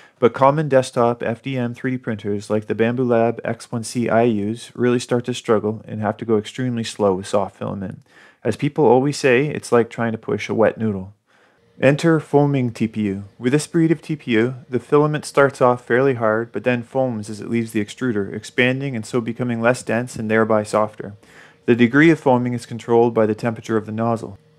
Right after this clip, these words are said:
Besides making it easier and faster to get more flexible T P U three D prints, the material just feels much softer and less like plastic. It feels almost like a cross between neoprene and canvas.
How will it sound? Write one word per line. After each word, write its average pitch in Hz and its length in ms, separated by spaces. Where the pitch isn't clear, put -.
Besides 151 420
making 139 300
it 117 100
easier 139 400
and 117 120
faster 120 460
to 107 140
get - 180
more 120 160
flexible 113 600
T 120 180
P 123 140
U 117 200
three 120 200
D 110 80
prints, 113 400
the 120 100
material 147 460
just 127 260
feels 143 480
much 123 240
softer 110 460
and 110 160
less 107 200
like 107 160
plastic. 101 560
It 113 140
feels 151 380
almost 139 280
like 117 140
a 117 80
cross 107 380
between 110 360
neoprene 127 560
and 104 140
canvas. 104 540